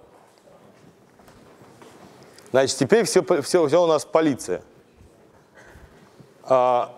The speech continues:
значит, и полисмены. <laughs> Вот, теорема о двух полицейских. Ну, а культурно, если кто хочет, как по культурному, то теорема о сходимости зажатой последовательности. Значит, что, о чём она говорит?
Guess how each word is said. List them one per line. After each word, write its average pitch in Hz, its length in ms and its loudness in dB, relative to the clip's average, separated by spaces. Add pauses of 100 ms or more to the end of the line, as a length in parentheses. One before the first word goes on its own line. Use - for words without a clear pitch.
(140)
значит, 127 320 -4
и 139 40 0
полисмены. 123 640 -4 (960)
<laughs> - 140 -8 (680)
Вот, 135 400 2
теорема 196 380 2
о 170 40 0
двух 180 220 0
полицейских. 160 760 -2 (400)
Ну, 190 160 0
а 202 140 -2
культурно, 220 460 0
если 180 180 -4
кто 185 160 -2
хочет, 165 260 -4
как 139 220 -6
по 139 100 -16
культурному, 147 440 -6
то 120 120 -12
теорема 196 460 0
о 151 40 -2
сходимости 147 640 -6
зажатой 120 480 -4
последовательности. 90 840 -12 (600)
Значит, 127 240 -8 (140)
что, 247 280 0
о 220 80 -2
чём 214 240 -2
она 190 160 -2
говорит? 160 420 -2